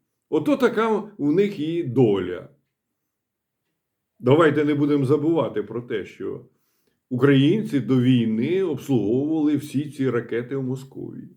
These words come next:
Українці. Вони за скільки років існування? <laughs> Двадцять років після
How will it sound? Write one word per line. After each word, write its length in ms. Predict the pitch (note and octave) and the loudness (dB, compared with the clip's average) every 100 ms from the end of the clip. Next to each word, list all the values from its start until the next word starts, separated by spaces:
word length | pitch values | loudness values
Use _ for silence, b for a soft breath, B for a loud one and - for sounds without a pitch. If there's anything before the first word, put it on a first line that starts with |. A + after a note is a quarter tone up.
| _ _ _ _ _ _ _ _ - | _ _ _ _ _ _ _ _ -10
Українці. 1120 | A#2+ C#3+ D3 C3+ D#3 F#3 B2+ - - E2+ - _ _ _ _ | -2 4 4 4 2 2 -2 -6 -14 -16 -16 _ _ _ _
Вони 520 | C3+ F#3 G3 G3 C#3+ | 2 4 6 4 2
за 380 | B2+ D#3+ A2 - B B | 0 0 0 -4 B B
скільки 400 | - G3 C#3+ E3+ | -10 -6 0 2
років 420 | F#3 E3 D3+ D3 | 2 2 2 4
існування? 720 | D3 D3 E3 D#3+ C3+ B2+ B2 | 2 0 -2 -2 0 0 -2
<laughs> 160 | - D#3+ - _ _ _ _ _ B B B B B B _ _ | -6 -14 -16 _ _ _ _ _ B B B B B B _ _
Двадцять 600 | A#2 G2 F3 D3+ C3 B2+ C#3 | -6 2 4 4 0 -6 -4
років 580 | D3 G#2+ - G#2+ - | -2 -2 -8 -16 -10
після 480 | B2+ B2 - A2 G#2 | -6 -6 -4 -8 -8